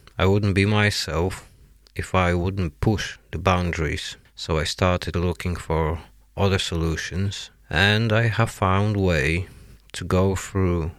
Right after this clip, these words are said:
my own inner labyrinth, and I jumped off this wall of confusion, and it turns out that all what matters are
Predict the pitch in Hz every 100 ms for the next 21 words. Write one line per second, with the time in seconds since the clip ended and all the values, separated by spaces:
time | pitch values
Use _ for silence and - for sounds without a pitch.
0 | - - 85 78 - 101 95 92 - -
1 | 98 92 85 73 82 _ _ _ - 85
2 | 92 90 73 76 80 95 - - _ _
3 | - 78 90 92 80 101 101 117 107 -
4 | 101 - 78 69 60 - - - 87 -
5 | - 87 - 101 95 80 78 80 71 -
6 | - - 73 82 80 - 95 92 90 71
7 | 69 - - - - _ _ _ _ _
8 | - 76 - - 98 104 110 92 95 95
9 | - 78 78 - - _ - 76 78 71